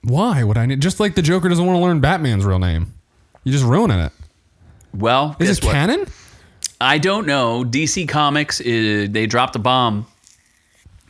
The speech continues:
Speaker 2: I mean, from all intents and purposes, D C Comics is, I think it's virtually dead. I think there's a good chance they
Speaker 1: Is it
Speaker 2: shutter
Speaker 1: Marvel
Speaker 2: their doors.
Speaker 1: too? Like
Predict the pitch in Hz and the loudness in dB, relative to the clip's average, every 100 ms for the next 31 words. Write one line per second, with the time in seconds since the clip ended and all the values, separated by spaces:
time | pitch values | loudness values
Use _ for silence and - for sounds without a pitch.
0 | _ 117 131 123 - 143 143 165 175 185 | _ -4 -2 -2 -4 -4 -2 0 0 -2
1 | - 139 131 156 - 113 123 123 135 160 | -4 -6 -4 -4 -4 -2 -2 -2 -4 -2
2 | 156 - - - - - - 107 156 160 | -2 -6 -14 -20 -20 -20 -10 -4 -2 -2
3 | 127 123 135 127 101 - - 107 101 98 | -2 0 0 0 -2 -4 -8 -4 -2 -2
4 | 92 - - _ _ _ _ 110 - 143 | -4 -8 -14 _ _ _ _ -12 0 2
5 | 151 135 107 92 104 98 98 95 95 92 | 2 -2 -4 -2 -2 -2 -4 -4 -2 -4
6 | 101 - _ _ _ - 110 120 113 98 | -6 -12 _ _ _ -6 -2 -2 -2 -4
7 | 101 98 104 101 165 139 143 104 110 135 | -4 -4 -4 -2 0 0 0 0 0 0
8 | 147 - 151 202 214 156 127 - | 0 0 0 0 0 0 0 -4